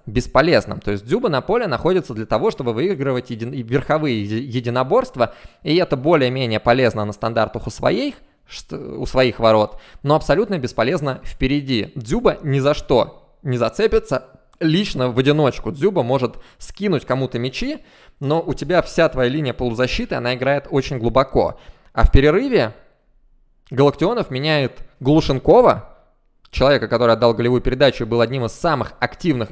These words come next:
игроков первого тайма, на Куликова. Про Куликова мы знаем, что он активностью вообще не отличается. То есть он может сыграть в обороне, он заполнит пространство,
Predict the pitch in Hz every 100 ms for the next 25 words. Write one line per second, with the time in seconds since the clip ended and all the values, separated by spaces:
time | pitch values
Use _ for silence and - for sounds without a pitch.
0 | - 120 120 - 120 - - 120 107 113
1 | 175 233 160 104 - - _ _ _ _
2 | _ 117 117 143 - 170 - 220 135 101
3 | - - - - - 131 226 254 180 139
4 | 147 165 110 98 - 110 107 175 175 226
5 | - 113 - 165 214 170 - 110 - 156
6 | 123 120 120 - 113 101 - 117 110 139
7 | 220 226 180 127 143 175 143 127 117 110
8 | 107 107 - 202 220 - 185 - 123 113
9 | - 107